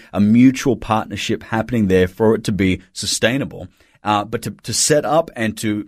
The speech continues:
to help those relationships for the sake of better equipping church planting in hard places. And they're not just, uh, financially, but even training. Uh,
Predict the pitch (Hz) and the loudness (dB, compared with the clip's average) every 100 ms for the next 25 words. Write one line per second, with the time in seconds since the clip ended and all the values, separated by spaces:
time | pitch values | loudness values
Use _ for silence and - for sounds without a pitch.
0 | - 107 - - 139 151 - _ - 107 | -8 -8 -4 2 2 2 -6 _ -2 -2
1 | 95 95 90 87 87 - 110 - - 123 | 0 -2 -2 -4 -8 -8 -10 -10 -2 2
2 | 156 160 - 101 82 90 - _ - 92 | 2 2 -2 -2 -2 -6 -12 _ -4 2
3 | 95 95 _ _ 82 - 101 120 113 - | 2 0 _ _ -8 0 2 2 0 -4
4 | 85 92 92 117 117 - 90 98 101 107 | -2 -2 0 0 0 -4 -4 -2 0 0
5 | 92 95 110 131 196 85 - _ _ 113 | 0 -2 -4 -6 -6 -8 -10 _ _ -2
6 | 135 151 151 127 123 107 - 120 110 175 | 0 0 -2 -4 -2 -2 -2 -2 0 0
7 | 240 113 95 107 127 147 156 - _ - | -2 -2 0 0 0 0 -4 -8 _ -2
8 | 139 220 127 - _ _ - 104 110 | -2 -2 -6 -10 _ _ -4 0 0